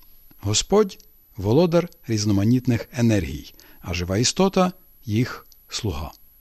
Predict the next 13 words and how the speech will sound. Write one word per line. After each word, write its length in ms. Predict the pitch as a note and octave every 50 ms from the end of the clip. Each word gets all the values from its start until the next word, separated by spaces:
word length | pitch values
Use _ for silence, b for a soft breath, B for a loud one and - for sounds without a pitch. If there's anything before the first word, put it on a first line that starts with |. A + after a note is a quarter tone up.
| _ - - _ - _ - - - - - - - - - - _
Така 480 | - A#2+ A2+ - - B2 G#2 E2+ D#2+ - - _ _ -
різниця 640 | - F#2+ F#2 F#2 F#2+ G#2+ D3 D#3+ - - F#3 F3 E3+ - -
між 320 | G2 G2+ F#2+ E2+ - - - -
Господом 680 | - E2 G#2+ C#3 D3+ - - - F3 E3 F3 F3 - - -
і 160 | A2+ A#2 C3+ - - -
живою 540 | F#2+ F2+ F#2 F2+ E2+ F2 D#2+ D#2+ E2 F2+ - _
істотою. 600 | - G2 F2+ - - - B1 B1+ - - C2+ C#2 C#2 - - _ _ _ _ - _ _ _ - _ _ _ _ - - _ _ - _ - -
Однак 380 | G2+ F#2 E2+ E2+ D#2+ D#2+ -
ти 240 | - _ - F3 A#3+
проголошуєш, 880 | B3 - A#3 G#3+ G3+ A3 A3+ A#3 A3 G3 - G3+ G#3+ G#3+ F#3+ - - - _
що 380 | - - - - - G#2 G2+ - _ - _ - - _ _
Господь 560 | - - F#2 F#2 - - - A#2 G#2 - - _ _ _
і 260 | - A2 G#2 F#2 E2+